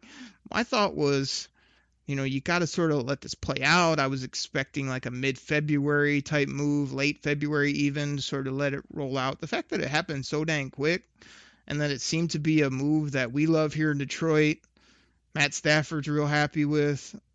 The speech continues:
the Rams seem to be happy with for whatever reason.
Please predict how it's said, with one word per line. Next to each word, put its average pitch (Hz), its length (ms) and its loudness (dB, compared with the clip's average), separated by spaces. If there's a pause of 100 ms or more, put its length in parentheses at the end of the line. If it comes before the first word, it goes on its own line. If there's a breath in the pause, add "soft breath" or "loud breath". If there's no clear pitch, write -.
(200)
the 127 140 -10
Rams 151 400 0
seem 156 220 0
to 151 60 2
be 147 120 2
happy 147 340 2
with 147 220 0
for 160 160 -6
whatever 147 340 0
reason. 147 580 -2